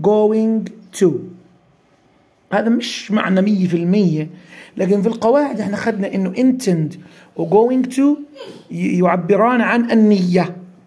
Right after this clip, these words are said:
عشان هيك بتلاقي المعنى تبعهم متقارب. طبعًا عندي باسون، يمرر، باسون. باست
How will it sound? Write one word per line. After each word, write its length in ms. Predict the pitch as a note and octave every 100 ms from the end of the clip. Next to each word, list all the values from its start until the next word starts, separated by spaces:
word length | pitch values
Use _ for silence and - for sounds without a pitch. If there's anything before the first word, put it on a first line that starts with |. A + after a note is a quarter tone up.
| _ _ _ _ _ _ _ _ _ _ _ _ _ _ _ _ _ -
عشان 240 | D3 F#3
هيك 100 | A3
بتلاقي 680 | A3+ - G#3 A3 G#3+ C4 D4 E3+
المعنى 360 | F#3+ A3 G3+
تبعهم 580 | F#3 F#3+ G3+ F#3+ G#3 G#3 -
متقارب. 960 | G3 G3 F3+ F#3 F#3 F3 F#3 F#3 - - - _ _ _ _ _ _ _ _ _ _ _ _ - - _
طبعًا 160 | E3+ G3
عندي 120 | F#3+
باسون، 600 | F3+ F3 - G#3+ B3 C#4 - - _ _ F3+
يمرر، 720 | F3 F3+ G3 G3 B3+ C4 - - _ -
باسون. 640 | F3+ F3+ G#3 B3+ D4 - - - _ -
باست 540 | D#4+ E4+ - - -